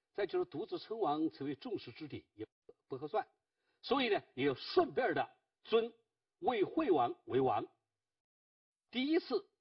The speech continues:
有了这个国君之间互相承认你是个王，等于在外交上彼此承认了。而且这一承认呢，魏惠王带来的还有几个小国，这几个小国也都得承认魏王、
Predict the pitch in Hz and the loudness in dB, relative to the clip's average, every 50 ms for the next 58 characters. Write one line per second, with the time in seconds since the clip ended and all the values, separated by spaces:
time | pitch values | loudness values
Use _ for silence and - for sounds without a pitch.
0 | _ _ _ _ _ _ _ 127 143 147 131 147 165 151 - 170 156 135 - - | _ _ _ _ _ _ _ -2 0 2 2 2 0 0 0 -2 -2 -2 -2 -4
1 | 113 123 139 131 147 143 - - 143 139 143 147 139 101 101 - - 285 277 208 | -4 -4 -2 -2 -4 -6 -6 -8 -10 -6 -4 -4 -4 -4 -8 -10 -10 -6 -4 -4
2 | - - 151 156 156 - - - - 104 80 82 107 - 233 - - _ _ 101 | -4 -4 -8 -10 -10 -14 -14 -12 -10 -10 -10 -10 -6 -6 -6 -6 -6 _ _ -18
3 | 90 - - 117 107 - 120 104 104 120 339 - _ _ _ _ _ _ _ _ | -18 -14 -14 -8 -4 -2 -2 0 -2 -2 -4 -8 _ _ _ _ _ _ _ _
4 | _ _ _ _ - 123 123 113 131 123 - - - 135 110 - 120 123 113 - | _ _ _ _ -4 -4 -2 -2 -4 -4 -2 -2 -2 -2 -2 -4 -6 -6 -6 -8
5 | 117 - - _ _ _ _ _ _ _ _ _ _ _ _ 110 135 131 - - | -10 -12 -14 _ _ _ _ _ _ _ _ _ _ _ _ -10 -10 -10 -8 -8
6 | 104 - - - 90 90 131 107 - - - _ _ _ _ _ _ _ _ _ | -10 -10 -10 -14 -12 -10 -10 -12 -12 -16 -20 _ _ _ _ _ _ _ _ _
7 | _ _ _ _ - - 262 247 - - 302 285 254 - - 214 254 269 247 240 | _ _ _ _ -2 0 2 2 0 2 0 -2 -2 0 -2 0 2 2 2 2
8 | 247 247 240 - _ _ _ _ _ _ _ _ 254 302 302 254 - 285 277 302 | 2 0 0 -2 _ _ _ _ _ _ _ _ -2 0 0 2 2 4 4 4
9 | 381 392 - - 285 269 440 415 392 - - - - 466 392 - - 415 247 - | 4 2 2 2 2 2 2 4 2 2 2 4 4 4 4 2 0 -2 -4 -2
10 | - - - - 107 - 107 110 120 - 156 - - _ _ _ _ _ _ _ | 0 0 0 0 -2 0 2 2 4 4 2 0 -4 _ _ _ _ _ _ _
11 | - - 311 - 262 254 277 233 - - 151 147 127 - 302 381 415 - - _ | -2 -2 0 0 0 -2 -2 0 2 2 0 2 2 4 4 4 4 2 -4 _
12 | _ - - 139 127 110 101 98 _ _ - 320 330 359 349 196 156 117 - - | _ -6 -2 0 0 0 0 -4 _ _ 0 2 2 2 2 2 0 0 -4 -4
13 | - 117 139 151 135 - _ _ _ _ _ _ _ _ _ _ - - 294 269 | -2 -2 0 0 -2 -6 _ _ _ _ _ _ _ _ _ _ -6 -4 0 2
14 | 202 147 131 147 - | 2 2 2 0 -2